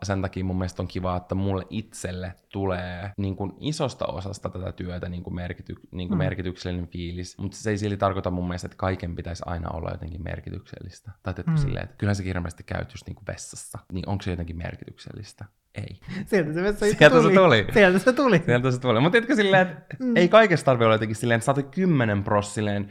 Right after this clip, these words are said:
Speaker 1: pesusieni täynnä nestettä ja sä puristat, niin se on täynnä merkityksellisyyttä.
Speaker 2: Mm,
Speaker 1: Vaan se
Speaker 2: mä
Speaker 1: voi olla
Speaker 2: ymmärrän,
Speaker 1: silleen,
Speaker 2: mitä
Speaker 1: se voi olla puolikuiva.
Speaker 2: Mm.
Speaker 1: Sieltä voi tulla semmoinen tusaus vettä.
Speaker 2: <laughs> Kyllä.
Speaker 1: Tiedätkö, mitä mä meinaan?
Speaker 2: Joo, eli sun työ on, niinku, tusaus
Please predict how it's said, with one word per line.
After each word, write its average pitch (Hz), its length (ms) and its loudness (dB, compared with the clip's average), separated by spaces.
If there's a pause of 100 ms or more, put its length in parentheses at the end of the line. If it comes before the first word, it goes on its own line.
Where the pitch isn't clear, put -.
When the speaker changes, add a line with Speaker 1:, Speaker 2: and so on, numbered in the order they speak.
(580)
Speaker 1:
pesusieni 127 520 0
täynnä 120 460 0
nestettä 107 520 -4
ja 104 60 0
sä 101 160 -8
puristat, 110 460 -4
niin 104 180 -2
se 101 100 -6
on 104 160 -2
täynnä 113 280 0
merkityksellisyyttä. 101 1040 -4
Speaker 2:
Mm, 196 120 4
Speaker 1:
Vaan 180 100 6
se 180 80 4
Speaker 2:
mä - 0 -
Speaker 1:
voi 185 40 6
olla 180 80 4
Speaker 2:
ymmärrän, 175 40 2
Speaker 1:
silleen, 151 220 4
Speaker 2:
mitä 147 140 -2
Speaker 1:
se 175 100 -6
voi 180 60 0
olla 190 80 0
puolikuiva. 143 680 0
Speaker 2:
Mm. 120 80 -8
Speaker 1:
Sieltä 131 180 -6
voi 143 80 -2
tulla 151 160 -2
semmoinen 147 300 -4
tusaus 107 480 -2
vettä. 107 300 4
Speaker 2:
<laughs> 196 500 2
Kyllä. 180 360 6
Speaker 1:
Tiedätkö, 160 220 2
mitä 139 140 0
mä 127 60 2
meinaan? 98 420 2
Speaker 2:
Joo, 156 260 6
eli 190 180 2
sun 202 280 0
työ 202 200 2
on, 170 160 2
niinku, 160 160 0
tusaus 160 720 2